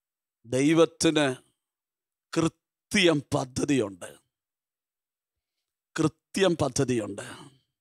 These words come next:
ഞാനാണെങ്കിൽ മോശയുടെ സ്ഥാനത്താണെങ്കിൽ പറയും, "ഒന്ന് രണ്ട് പ്രാവശ്യം കർത്താവേ നീ പറഞ്ഞിട്ട് ഞാൻ പോയി, ഇനി എന്നെ ഈ പണിക്ക് കിട്ടത്തില്ല." അങ്ങനല്ല,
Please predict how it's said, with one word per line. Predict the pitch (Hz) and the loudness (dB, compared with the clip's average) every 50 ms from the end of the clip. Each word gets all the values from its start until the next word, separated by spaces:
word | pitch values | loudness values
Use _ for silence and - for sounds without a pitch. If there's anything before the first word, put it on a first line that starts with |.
| _ _ _ _ _ _ _ _ _ _ _ _ _ _ _ _ _ _ _ _ _ _ _ _ _ _ _ _ _ _ _ - 143 | _ _ _ _ _ _ _ _ _ _ _ _ _ _ _ _ _ _ _ _ _ _ _ _ _ _ _ _ _ _ _ -6 -2
ഞാനാണെങ്കിൽ | 143 143 147 160 165 170 175 170 170 170 170 165 170 170 | 2 4 4 6 6 6 6 4 4 4 2 0 0 0
മോശയുടെ | 165 165 165 165 135 170 175 175 170 170 | 2 2 2 2 2 2 2 4 4 2
സ്ഥാനത്താണെങ്കിൽ | 165 - 175 160 165 170 165 160 170 160 165 160 160 | 2 2 0 0 0 -2 -2 -2 -2 -2 -2 -2 -2
പറയും, | 156 160 147 151 156 - _ _ _ _ _ - | -2 -2 -2 -4 -4 -8 _ _ _ _ _ -8
"ഒന്ന് | 139 151 170 185 | -6 -2 -2 0
രണ്ട് | 175 185 185 180 190 | 0 0 0 -2 -2
പ്രാവശ്യം | 185 180 180 170 165 151 175 160 | 0 0 2 0 0 -2 -2 -2
കർത്താവേ | 160 147 - - 160 160 156 160 | -4 -4 -2 -2 -2 0 0 -2
നീ | 156 160 165 | -2 -4 -4
പറഞ്ഞിട്ട് | 156 156 143 147 151 151 139 156 143 | -4 -4 -4 -4 -6 -6 -6 -6 -4
ഞാൻ | 143 143 143 156 147 | -2 -2 -2 -2 -4
പോയി, | 131 127 120 117 - - | -6 -8 -8 -8 -10 -14
ഇനി | 170 165 175 175 180 | -12 -10 -8 -6 -2
എന്നെ | 196 185 160 147 160 180 185 | 0 0 0 0 0 0 2
ഈ | 175 156 160 180 | 2 2 0 -2
പണിക്ക് | - - 151 143 156 - - 208 226 214 _ _ _ _ _ _ _ _ _ _ _ _ _ _ _ _ _ _ _ _ _ _ _ _ _ - | -2 -2 -2 -2 -2 -4 -6 -8 -10 -12 _ _ _ _ _ _ _ _ _ _ _ _ _ _ _ _ _ _ _ _ _ _ _ _ _ -18
കിട്ടത്തില്ല." | 143 - - 135 - - - - - - - - - - _ _ _ _ _ _ _ _ - | -18 -14 -14 -14 -14 -16 -18 -18 -20 -20 -20 -20 -20 -20 _ _ _ _ _ _ _ _ -20
അങ്ങനല്ല, | 107 113 127 135 147 143 120 113 117 127 123 117 - - - | -16 -12 -8 -4 -2 -2 -2 -2 -2 -2 -4 -4 -6 -14 -20